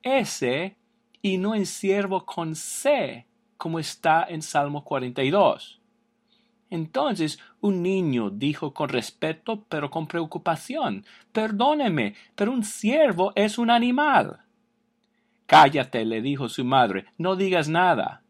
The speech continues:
"¿Qué sabe un niño?", dijo otro. Pero el niño tenía toda la razón. Un ciervo con C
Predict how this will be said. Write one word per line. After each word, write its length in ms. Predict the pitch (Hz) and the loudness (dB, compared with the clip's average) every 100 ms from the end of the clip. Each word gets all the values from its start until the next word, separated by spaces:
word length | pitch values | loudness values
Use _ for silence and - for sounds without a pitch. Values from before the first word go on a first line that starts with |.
| _ _ _ _ _ _ - | _ _ _ _ _ _ -8
"¿Qué 180 | - | -6
sabe 420 | 143 - 160 147 143 | -4 2 2 2 0
un 160 | 123 | -4
niño?", 540 | 135 131 104 95 104 - - | -6 -4 -4 -6 -12 -18 -10
dijo 340 | 131 135 135 | -8 -6 -4
otro. 500 | 147 139 - - - _ _ _ _ _ _ _ _ | 2 2 0 -10 -12 _ _ _ _ _ _ _ _
Pero 180 | - 190 | -2 2
el 140 | 180 196 | 2 2
niño 320 | 262 202 185 | 2 0 0
tenía 400 | 185 185 196 196 | -2 -2 -2 -4
toda 480 | - 190 202 214 202 | -4 0 2 2 2
la 160 | 190 | 2
razón. 540 | 175 160 - 240 160 135 - - | 2 -2 2 2 2 -2 -12 -4
Un 260 | 233 233 | 0 0
ciervo 720 | 208 - 202 220 233 175 160 | -2 -2 2 2 2 2 -2
con 320 | - 165 151 135 | -2 -4 -4 -4
C 800 | - - - 262 190 180 196 | -8 -8 -4 0 0 -2 -6